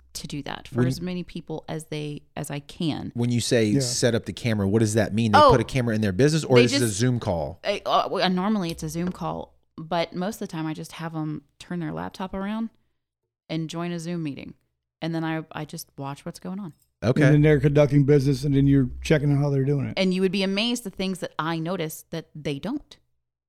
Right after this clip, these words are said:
Speaker 2: Yeah, 'cause you're in the game.
Speaker 3: Yeah.
Speaker 2: I mean,
Speaker 1: And,
Speaker 2: that's what
Speaker 1: and people, you know, people forget that that's there and they just go on about their life. Um, but then I, I, I also have people who come to me and they don't want me to go directly in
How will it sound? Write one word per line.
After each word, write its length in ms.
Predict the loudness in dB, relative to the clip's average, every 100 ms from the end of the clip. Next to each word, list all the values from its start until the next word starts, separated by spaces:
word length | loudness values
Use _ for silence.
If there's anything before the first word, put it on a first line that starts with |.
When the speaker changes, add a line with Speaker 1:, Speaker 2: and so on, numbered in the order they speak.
| _ -2
Speaker 2:
Yeah, 220 | 2 2 0
'cause 200 | -4 0
you're 140 | 0
in 80 | 0
the 60 |
game. 160 | 2 2
Speaker 3:
Yeah. 140 | 2 2
Speaker 2:
I 20 |
mean, 100 | 0
Speaker 1:
And, 180 | 2 2
Speaker 2:
that's 120 | 0
what 80 | 0
Speaker 1:
and 180 | 0
people, 600 | -2 -6 -4 -2 -2 -2 -4
you 120 | -6
know, 100 | -6
people 520 | -8 -10 -6 -4 -4
forget 420 | -8 -10 -6 -8 -8
that 100 | -10
that's 260 | -10 -10
there 180 | -12 -8
and 100 | -8
they 80 | -8
just 180 | -10 -10
go 220 | -8 -6
on 140 | -6 -6
about 380 | -10 -14 -14
their 160 | -10 -8
life. 420 | -6 -6 -8 -14 -8
Um, 280 | -4 -4 -4
but 160 | -4 -4
then 120 | -2
I, 160 | -4 -6 -14 _ _ _ -6
I, 460 | -4 -2 -2 -4 -6
I 120 | -4
also 220 | -4 -6 -8
have 140 | -10
people 280 | -10 -10 -10
who 100 | -10
come 220 | -8 -10
to 140 | -8 -8
me 180 | -8 -6
and 120 | -6
they 100 | -6
don't 320 | -4 -2 -2
want 200 | 0 -2
me 120 | -2 -4
to 120 | -8
go 180 | -8 -8
directly 520 | -8 -10 -12 -12 -10
in 240 | -8 -8